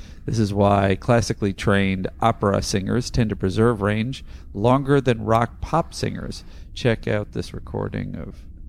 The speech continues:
that's stuff, of, uh, Magda Olivero. We don't need to hear it right now, but it's there if you want it.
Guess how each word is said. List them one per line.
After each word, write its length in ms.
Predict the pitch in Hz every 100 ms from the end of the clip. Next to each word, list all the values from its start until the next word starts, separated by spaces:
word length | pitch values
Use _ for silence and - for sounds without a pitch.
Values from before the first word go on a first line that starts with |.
| -
that's 320 | - - - -
stuff, 240 | - - - - - - - - - - - -
of, 160 | - -
uh, 120 | -
Magda 360 | 90 98 101 101
Olivero. 720 | 101 95 95 92 120 127 127
We 100 | 110
don't 180 | 101 87
need 120 | 95
to 80 | 98
hear 100 | 98
it 100 | -
right 140 | 87 -
now, 180 | 92
but 120 | 113 -
it's 140 | -
there 180 | 85 82
if 100 | -
you 60 |
want 180 | 80
it. 60 | 107